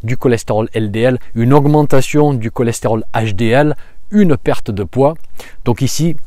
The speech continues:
il semble qu'on ait un fort aspect métabolique cardiovasculaire, euh, un petit peu comme la feuille d'olivier. Voilà, ça devrait pas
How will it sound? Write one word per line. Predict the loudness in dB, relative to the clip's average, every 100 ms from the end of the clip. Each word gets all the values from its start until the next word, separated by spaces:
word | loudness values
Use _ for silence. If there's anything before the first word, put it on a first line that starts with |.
| -2 -2 -4 -4
il | -4
semble | 0 0 0 -2
qu'on | -2 0
ait | 0 0
un | -4 -8
fort | -6 -4 -4 -6 -8
aspect | -8 -4 -2 -2 -4 -18 -6
métabolique | -4 0 0 0 2 0 -2 -10 -12 -14 -10
cardiovasculaire, | -8 -6 -6 -6 -6 -2 2 2 0 -4 -6 -10 -12 -8 -4
euh, | -2 -4 -4
un | -2 -2
petit | -4
peu | -2 -2
comme | -2 -4 -4
la | -4 -6
feuille | -6 -2 -2
d'olivier. | 0 -2 -2 -2 -4 -4 -4
Voilà, | -4 -4 -6 -12 -16 -16
ça | -16 -14 0 2
devrait | 2 2 0
pas | 0 0 0